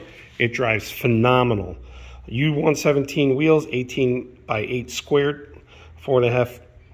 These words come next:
back spacing, two twenty-five front, and two forty-five or two fifty-five in the back. I don't remember. All right, so talking about the wiring. So what I did was,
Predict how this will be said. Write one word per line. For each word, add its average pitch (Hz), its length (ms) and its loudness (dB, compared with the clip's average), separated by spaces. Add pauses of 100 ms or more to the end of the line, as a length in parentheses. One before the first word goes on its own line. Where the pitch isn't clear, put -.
(300)
back 123 240 0
spacing, 135 560 0 (540)
two - 100 -8
twenty-five 139 560 2
front, 147 320 2 (880)
and 131 480 0
two 147 140 -6
forty-five 175 400 -2
or 139 60 -4
two - 160 -12
fifty-five 117 420 -4
in 101 60 -4
the 95 60 -6
back. 87 300 -10
I 85 40 -16
don't 95 180 -8
remember. 80 340 -12 (1600)
All 120 80 -2
right, - 220 -6
so 151 80 -2
talking 180 280 4
about 165 120 0
the 165 80 -2
wiring. 156 380 2
So 180 100 -8
what 175 100 4
I 175 60 4
did 156 180 0
was, 135 320 2